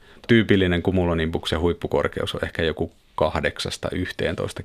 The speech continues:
kilometriä, kahdeksasta kymmeneen kilometriä. Mut meillä on kyllä semmoisiakin tilanteita, joissa se on mennyt sinne neljäntoista, viidentoista kilometrin korkeudelle. Sit kun mennään tropiikkiin, niin sieltä löytyy ne kaikkein korkeimmat. Et siellä se on jossain kahdenkymmenen kilometrin korkeusluokassa.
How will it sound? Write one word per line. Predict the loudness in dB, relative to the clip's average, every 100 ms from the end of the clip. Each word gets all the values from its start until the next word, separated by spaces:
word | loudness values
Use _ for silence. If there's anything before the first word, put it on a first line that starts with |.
| -10
kilometriä, | -4 -2 -4 -4 -6
kahdeksasta | -4 -4 -4 -10 -8
kymmeneen | -6 -4 -4 -4
kilometriä. | -6 -8 -8 -8 -8 -10 -12 -20 -12 -8
Mut | -2
meillä | 2 4 2
on | 2
kyllä | 2 2 2
semmoisiakin | 0 0 -2 -4
tilanteita, | -2 0 0 -2 -2
joissa | -4 -4
se | -4
on | -2
mennyt | 0 0 -2 -6 -12
sinne | -8 -4 -2
neljäntoista, | 0 0 0 -2 -6 -6
viidentoista | -2 -2 -2 -4 -8
kilometrin | -8 -6 -6 -8 -8
korkeudelle. | -6 -8 -8 -12 -12 -20 -18 -4
Sit | -2
kun | 2
mennään | 2 2 2
tropiikkiin, | 2 2 0 0 -2
niin | -2
sieltä | 0 -2 0
löytyy | -2 -2 -6
ne | -4
kaikkein | -6 -4 -8
korkeimmat. | -4 -4 -2 -6 -6 -10
Et | -10
siellä | -4 -2 -2 -4 -8
se | -4
on | -4 -2
jossain | -2 -4 -4 -4
kahdenkymmenen | -2 -2 -2 -4 -6 -8 -8 -8
kilometrin | -8 -8 -8 -10 -10 -10 -12 -14 -16
korkeusluokassa. | -12 -12 -12 -14 -10 -8 -8 -8 -12 -14